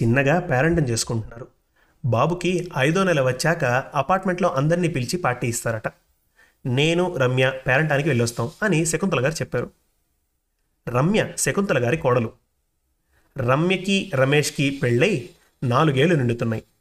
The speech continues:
మాధవరావు గారు రిటైర్డ్ చీఫ్ ఇంజనీర్. రమేష్,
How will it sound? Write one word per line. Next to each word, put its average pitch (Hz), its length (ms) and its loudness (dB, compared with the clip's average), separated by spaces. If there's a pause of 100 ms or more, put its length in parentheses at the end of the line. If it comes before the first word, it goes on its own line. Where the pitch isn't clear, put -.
(920)
మాధవరావు 190 680 2
గారు 131 440 0 (160)
రిటైర్డ్ 170 520 0
చీఫ్ 160 180 -2
ఇంజనీర్. 120 460 -2 (1000)
రమేష్, 196 540 0